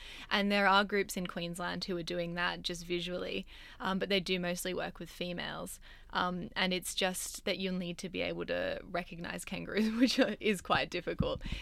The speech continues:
And so you have to sink an incredible amount of time into being able to know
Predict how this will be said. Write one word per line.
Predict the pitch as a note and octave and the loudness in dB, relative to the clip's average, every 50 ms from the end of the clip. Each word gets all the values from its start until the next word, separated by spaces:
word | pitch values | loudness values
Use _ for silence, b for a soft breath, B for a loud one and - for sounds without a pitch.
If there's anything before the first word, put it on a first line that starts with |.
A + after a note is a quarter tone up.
| B | B
And | - G3 G3+ | 4 4 4
so | F#3 G#3 | 6 4
you | F#3+ F#3 F#3 | 4 4 4
have | F#3+ F#3 F#3 - | 4 4 2 2
to | - G3 | 0 -2
sink | - - F3 F3 - | 0 0 0 0 0
an | F#3+ | 0
incredible | E3+ E3 - - F#3+ D#3+ E3 E3 E3 E3 E3 | -2 -2 -2 -2 0 0 0 0 0 0 0
amount | E3 D#3+ D#3+ E3 E3+ | 0 -2 -2 -4 -6
of | F3+ - | -8 -8
time | - - - - - D3 D#3 E3 D#3+ | -8 -6 -4 0 0 2 2 2 0
into | - - - E3+ E3+ - E3 | -2 -2 -2 -2 -2 -4 -4
being | E3 E3 E3 D#3+ | -4 -2 -2 0
able | D#3 D#3+ D#3+ D#3+ D#3+ | -2 -2 -2 -4 -4
to | D#3 D#3+ E3 | -4 -2 -2
know | E3 D#3+ D#3+ D#3+ E3 E3+ E3+ E3 F3 F3 F3 | -2 -2 -2 0 0 0 0 0 0 -2 -4